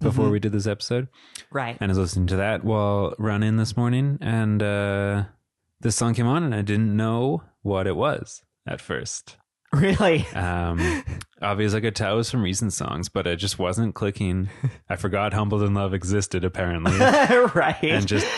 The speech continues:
Speaker 1: it wasn't clicking that that's what it was
Speaker 2: Uh-huh.
Speaker 1: as I went through the verse,
Speaker 2: <laughs>
Speaker 1: which maybe is a little bit because the verses lack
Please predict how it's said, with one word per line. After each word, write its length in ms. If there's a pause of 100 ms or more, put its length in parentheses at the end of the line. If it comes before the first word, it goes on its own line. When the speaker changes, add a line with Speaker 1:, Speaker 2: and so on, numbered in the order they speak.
Speaker 1:
it 120
wasn't 400
clicking 300
that 60
that's 260
what 140
it 100
was 640
Speaker 2:
Uh-huh. 360
Speaker 1:
as 200
I 80
went 220
through 120
the 100
verse, 640 (160)
Speaker 2:
<laughs> 100 (1300)
Speaker 1:
which 180
maybe 300
is 100
a 40
little 180
bit 140
because 520 (480)
the 120
verses 720 (220)
lack 440